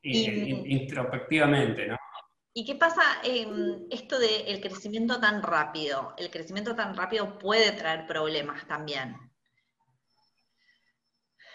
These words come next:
Speaker 2: Sí.
Speaker 1: ¿Qué pasa <laughs> cuando hay
Speaker 2: Y puede traer
Speaker 1: problemas, problemas
Speaker 2: problemas.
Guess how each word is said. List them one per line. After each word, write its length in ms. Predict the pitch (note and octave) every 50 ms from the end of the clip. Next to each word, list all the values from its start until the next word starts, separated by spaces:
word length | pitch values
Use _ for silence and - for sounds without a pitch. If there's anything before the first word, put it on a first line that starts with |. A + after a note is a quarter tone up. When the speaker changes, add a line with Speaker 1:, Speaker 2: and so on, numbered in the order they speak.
| - - - - _ _
Speaker 2:
Sí. 100 | - C3
Speaker 1:
¿Qué 120 | - -
pasa 520 | - - - - - - C3+ C3+ C#3 -
<laughs> 220 | - G3+ A#3 B3+ -
cuando 240 | B3+ A#3+ A3 G#3+ G#3+
hay 60 | A3
Speaker 2:
Y 40 | -
puede 220 | - D3 - -
traer 140 | D3+ D3 -
Speaker 1:
problemas, 260 | G#3+ G#3 G3 G3 G3
problemas 0 |
Speaker 2:
problemas. 280 | G#3 A3 A3 B3 B3 A#3+